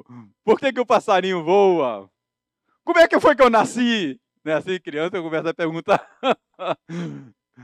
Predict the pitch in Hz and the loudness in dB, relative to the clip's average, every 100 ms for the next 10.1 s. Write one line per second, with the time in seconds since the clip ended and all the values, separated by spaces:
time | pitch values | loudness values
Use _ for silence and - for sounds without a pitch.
0 | 113 - 175 208 220 269 277 190 151 - | _ -8 -4 -2 -4 -8 -6 -6 -6 -10
1 | _ _ 165 170 165 143 143 135 131 123 | _ _ -4 -2 -2 -4 -4 -4 -4 -6
2 | 110 92 _ _ _ _ _ _ _ _ | -10 -14 _ _ _ _ _ _ _ _
3 | _ _ _ _ _ _ _ 190 226 240 | _ _ _ _ _ _ _ -10 -6 -8
4 | - 240 214 _ 269 311 - 240 185 160 | -8 -10 -10 _ -14 -14 -12 -12 -12 -10
5 | 143 180 220 240 247 _ 233 240 233 240 | -10 -10 -12 -18 -20 _ -12 -12 -14 -12
6 | 240 - 233 233 247 - 240 240 139 135 | -12 -10 -12 -10 -12 -12 -14 -14 -12 -12
7 | 175 - 240 247 262 - _ _ - 226 | -14 -16 -18 -14 -16 -16 _ _ -20 -14
8 | - 240 277 277 - 262 285 170 - 214 | -12 -12 -12 -12 -8 -8 -8 -12 -10 -12
9 | - - 196 262 - 277 - 277 277 196 | -10 -12 -8 -10 -6 -8 -8 -10 -6 -6